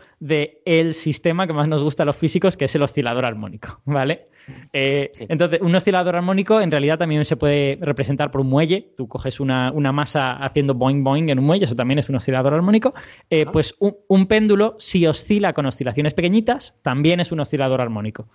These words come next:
Speaker 1: Cuando las oscilaciones son grandes, se vuelve anarmónico. Pero bueno, eso, eso nos da igual para esto.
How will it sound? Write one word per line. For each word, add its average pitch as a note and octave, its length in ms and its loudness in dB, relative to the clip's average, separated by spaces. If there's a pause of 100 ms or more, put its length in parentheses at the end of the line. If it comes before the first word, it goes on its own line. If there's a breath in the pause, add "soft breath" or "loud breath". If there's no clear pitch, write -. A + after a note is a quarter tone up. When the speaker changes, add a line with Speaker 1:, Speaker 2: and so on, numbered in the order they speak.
(120)
Speaker 1:
Cuando C#3+ 320 2
las C#3 160 -2
oscilaciones D3 460 -2
son G3+ 100 2
grandes, F#3+ 300 0
se E3+ 60 -2
vuelve D#3 280 2
anarmónico. B2 680 -4
Pero B2+ 160 0
bueno, B2 280 0
eso, C#3+ 300 -4
eso E3 160 0
nos D3+ 100 0
da C3+ 60 -2
igual A#2 220 -4
para G#2 140 -14
esto. - 220 -20